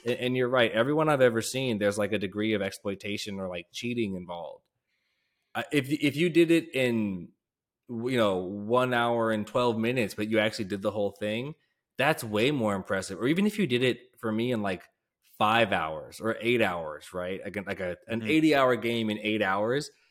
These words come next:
Speaker 1: there's a degree of endurance that you had to show to be able, like, you can't, you can't really take time to go to the bathroom and sh-, you know, like, there's endurance there. That's a
Speaker 2: Mm-hmm.
Speaker 1: feat. Put that in the Olympics.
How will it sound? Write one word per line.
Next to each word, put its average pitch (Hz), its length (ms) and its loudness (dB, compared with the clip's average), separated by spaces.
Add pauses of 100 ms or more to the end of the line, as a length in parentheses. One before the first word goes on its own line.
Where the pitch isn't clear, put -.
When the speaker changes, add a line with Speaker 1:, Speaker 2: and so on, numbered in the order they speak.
(240)
Speaker 1:
there's 180 180 6
a 175 60 2
degree 135 340 0
of 107 100 2
endurance 98 840 -2
that 101 120 -10
you 110 120 -6
had 92 180 -4
to 92 60 -12
show 87 420 -8
to 98 80 -12
be 104 140 0
able, 101 100 0
like, 98 180 -2
you 110 100 -6
can't, 120 340 0 (400)
you 143 120 -2
can't 151 200 4
really 147 160 4
take 135 180 0
time 127 200 4
to 120 60 0
go 117 80 4
to 110 60 4
the 101 80 -4
bathroom 113 460 4
and 95 120 -4
sh-, - 60 -10
you 110 140 -4
know, 107 140 2
like, 98 160 -6
there's 117 180 2
endurance 107 580 -2
there. 85 320 -8 (400)
That's 143 300 0
a 98 60 0
Speaker 2:
Mm-hmm. 101 100 -10
Speaker 1:
feat. 160 240 0
Put 226 140 2
that - 160 4
in 151 40 -6
the 135 80 0
Olympics. 107 440 -2